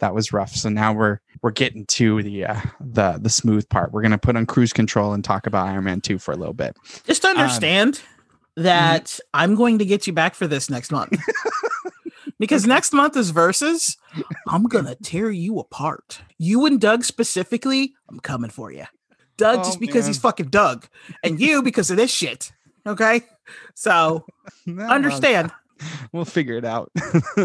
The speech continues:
Speaker 2: You made me picture in my head
Speaker 1: <laughs>
Speaker 2: all the strangest shit that I, Iron Man Two.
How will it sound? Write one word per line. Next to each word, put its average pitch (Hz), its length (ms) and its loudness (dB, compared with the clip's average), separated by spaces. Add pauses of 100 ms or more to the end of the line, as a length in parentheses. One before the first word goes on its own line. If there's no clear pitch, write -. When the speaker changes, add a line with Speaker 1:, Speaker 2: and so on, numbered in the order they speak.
(500)
Speaker 2:
You 427 240 2
made 523 280 4
me 392 180 0
picture 370 440 0
in 294 120 0
my 285 160 2
head 269 480 2
Speaker 1:
<laughs> - 1800 -10
Speaker 2:
all 440 200 4
the 415 120 4
strangest 440 800 0
shit 359 360 2 (500)
that - 220 -2
I, - 1000 -6 (480)
Iron 262 200 -2
Man 208 180 -2
Two. 135 240 -12